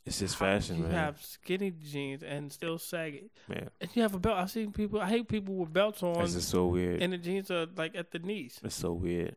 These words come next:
Speaker 1: It's just so weird. I, I, I mean, I understand it's the, the fashion, but it's just weird. It's just weird. Makes no sense.
Speaker 2: Yeah, I don't get it.
Speaker 1: Yeah.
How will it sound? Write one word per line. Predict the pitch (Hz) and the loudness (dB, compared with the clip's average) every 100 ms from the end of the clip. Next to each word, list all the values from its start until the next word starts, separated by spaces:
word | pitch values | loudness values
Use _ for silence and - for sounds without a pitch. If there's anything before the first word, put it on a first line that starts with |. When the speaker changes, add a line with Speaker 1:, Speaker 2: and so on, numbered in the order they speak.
| _ | _
Speaker 1:
It's | - 101 | -2 2
just | 113 - | 2 2
so | 101 | 2
weird. | 87 90 87 | 4 2 6
I, | 139 127 143 123 | 6 6 2 -2
I, | - | -4
I | |
mean, | 139 139 | 0 2
I | 135 143 | 4 4
understand | 127 - 120 107 | 2 2 2 2
it's | - | 0
the, | 87 | -6
the | 80 | -6
fashion, | 87 101 98 98 104 95 | -2 2 2 2 0 2
but | 95 87 - | 4 2 0
it's | 107 - | -4 -2
just | 95 - | -2 -2
weird. | 87 90 92 - _ - | 0 0 0 -4 _ -12
It's | 92 - | -10 -8
just | - - | -10 -6
weird. | 90 98 - _ _ _ _ _ _ _ _ _ _ _ _ _ - | -4 -4 -4 _ _ _ _ _ _ _ _ _ _ _ _ _ -10
Makes | - 85 | -6 -2
no | 87 | -2
sense. | 80 85 82 - - _ _ _ _ _ _ _ _ _ _ - | -2 -2 -2 -6 -18 _ _ _ _ _ _ _ _ _ _ 0
Speaker 2:
Yeah, | 185 196 190 185 - _ _ _ | 4 4 4 0 -10 _ _ _
I | 175 | -2
don't | 160 | -2
get | 156 147 | -2 -4
it. | - _ - - | -6 _ -14 -10
Speaker 1:
Yeah. | - | -8